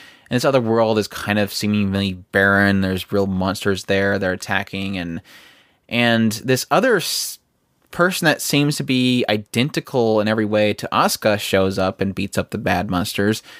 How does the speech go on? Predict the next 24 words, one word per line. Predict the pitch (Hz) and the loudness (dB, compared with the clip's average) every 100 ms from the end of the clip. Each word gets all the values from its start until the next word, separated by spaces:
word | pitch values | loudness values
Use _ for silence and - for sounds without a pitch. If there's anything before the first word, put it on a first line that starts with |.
| - _ | -20 _
and | 117 117 | -4 0
they | 113 | 2
get | 110 | 2
warped | 98 92 | 0 -2
back | 90 - | -2 -4
to | - | -4
their | 95 90 | -4 -2
original | 92 82 92 87 | -2 -2 -2 -4
world, | - 78 80 92 | -4 -2 -2 -4
and | 64 73 73 107 _ _ _ _ _ _ _ - | -6 -8 -10 -12 _ _ _ _ _ _ _ -8
you | 104 | -6
would | 90 | -4
think | - 117 | -2 -2
that | 120 | 0
they | 113 | -2
would | 98 | -2
stop | - - 98 - | -4 -2 -2 0
at | |
that | 220 226 | -2 0
point, | 254 294 - - | 0 0 0 -4
<laughs> | - | 0
but | 170 | 0
they | 98 | 0
don't. | 104 - 202 320 - | 0 0 0 0 -4